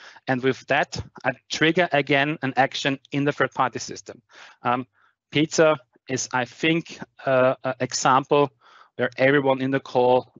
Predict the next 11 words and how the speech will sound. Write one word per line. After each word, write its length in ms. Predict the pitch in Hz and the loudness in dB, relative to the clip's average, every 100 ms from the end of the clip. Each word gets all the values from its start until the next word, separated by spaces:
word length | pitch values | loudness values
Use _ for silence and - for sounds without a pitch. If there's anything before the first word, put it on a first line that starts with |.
| - | -12
knows 560 | 135 135 127 143 - - | -6 0 2 0 -2 -4
or, 180 | 113 110 | -4 -2
or 240 | 113 113 - - - - | -2 -2 -6 -20 -10 -2
believes, 600 | 135 139 143 135 - - - | 2 4 4 2 -4 -6 -4
uh, 360 | 131 127 127 139 | 0 2 0 -2
how, 500 | - - 143 135 139 - - - | -6 -2 2 2 2 -6 -12 -6
or 140 | 127 | -4
no, 140 | 131 135 - | -4 -4 -4
believes 260 | 135 143 | 0 -2
to 100 | - | -2
know 320 | 147 135 131 | 0 2 2